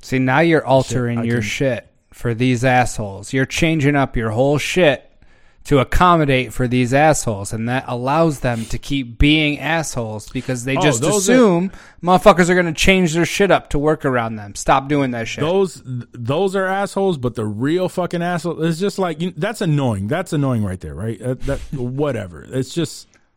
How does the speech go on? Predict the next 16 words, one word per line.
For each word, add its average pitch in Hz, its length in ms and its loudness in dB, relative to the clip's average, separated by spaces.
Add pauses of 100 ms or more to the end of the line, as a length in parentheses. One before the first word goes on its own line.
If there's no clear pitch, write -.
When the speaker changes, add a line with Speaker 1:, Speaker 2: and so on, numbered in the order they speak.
(500)
Speaker 2:
it's 151 160 -8
an 156 80 0
inconvenience, 131 840 -4 (240)
right? 110 180 -8
Speaker 1:
Yeah. 117 140 0
Speaker 2:
To 110 100 -6
alter 113 360 -4
my 101 140 -6
shit, - 260 -16 (120)
but 143 200 -4
whatever. 117 500 -4 (140)
Speaker 1:
Yeah. 110 40 -10
Speaker 2:
Like, 98 200 -10
it's 139 180 -10
just 147 240 -4
me 156 600 -2